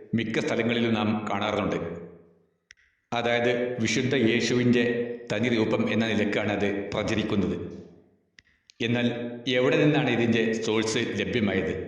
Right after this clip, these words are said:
അല്ലെങ്കിൽ ഏത് പ്രതിമയെ അടിസ്ഥാനമാക്കിയാണ് ഈ ചിത്രം തയ്യാറാക്കിയത്? ഒരു കാര്യം മനസ്സിലാക്കണം. അതായത് പത്തൊമ്പതാം നൂറ്റാണ്ടിൻ്റെ ആദ്യഘട്ടം വരെ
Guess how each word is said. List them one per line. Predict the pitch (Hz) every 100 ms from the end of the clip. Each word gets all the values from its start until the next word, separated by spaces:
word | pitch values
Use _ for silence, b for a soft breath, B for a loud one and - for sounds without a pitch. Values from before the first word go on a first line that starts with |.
| - - - _ _ _ - b b b _ -
അല്ലെങ്കിൽ | 113 113 113 110 113 113 117
ഏത് | 135 139 151 151 -
പ്രതിമയെ | 113 107 131 135 131 -
അടിസ്ഥാനമാക്കിയാണ് | 110 - 135 131 117 113 113 110 110 -
ഈ | 131 110
ചിത്രം | - 117 104 98
തയ്യാറാക്കിയത്? | 104 110 113 107 - 95 87 87 - - - - _ _ _ - b b b _ _ _ _ -
ഒരു | 156 156
കാര്യം | 135 139
മനസ്സിലാക്കണം. | 131 110 110 101 90 85 - - - -
അതായത് | 117 120 120 120 123
പത്തൊമ്പതാം | 135 - 156 151 156 156 131
നൂറ്റാണ്ടിൻ്റെ | 127 - 127 127 123 127 120 127 - 127 - - - - - _ _ -
ആദ്യഘട്ടം | 107 120 117 123 117 101
വരെ | 95